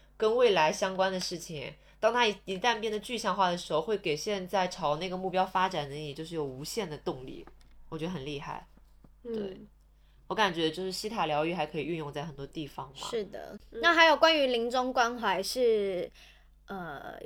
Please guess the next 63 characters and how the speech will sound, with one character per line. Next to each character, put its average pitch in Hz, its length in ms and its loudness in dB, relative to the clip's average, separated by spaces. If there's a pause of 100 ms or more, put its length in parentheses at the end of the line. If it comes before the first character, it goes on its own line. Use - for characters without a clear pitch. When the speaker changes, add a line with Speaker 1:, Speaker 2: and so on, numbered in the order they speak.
(100)
Speaker 3:
用 349 380 4
小 233 220 2
动 285 200 4
物 285 40 2
来 214 140 2
比 - 240 -8
喻 233 120 -2
好 - 240 -6
了， - 140 -6
就 269 240 2
我 220 120 8
之 190 140 -2
前 247 220 -4
的 190 100 -2
一 190 180 -4
个 139 580 -4
故 233 180 -4
事， - 300 -4 (480)
就 277 100 2
是 277 140 8
有 208 140 8
一 208 60 2
个 220 120 4
主 190 240 -2
人， 170 160 -2
他 233 120 -8
的 226 120 2
狗 190 200 -4
狗， 131 480 -4 (580)
呃， 165 300 -10 (120)
已 208 100 -6
经 254 380 -2
生 247 300 -2
病 233 200 -2
得 190 100 -4
很 185 220 -8
严 131 220 -12
重 196 200 -6 (120)
了。 - 180 -12 (100)
Speaker 1:
嗯。 185 320 -12
Speaker 3:
就 320 120 6
是 330 80 8
那 339 120 8
个 269 120 10
主 196 200 0
人 151 200 0
来 196 200 4
找 202 180 6
我 220 120 8
沟 214 180 6
通， 214 220 -4
是 220 160 -4
因 214 140 0
为 208 220 4
他 - 180 -4
想 190 260 -4
让 202 160 2
他 208 260 -4
自 196 140 -2
己 165 80 0
的 143 120 -4
狗 156 180 -4
狗 123 340 -4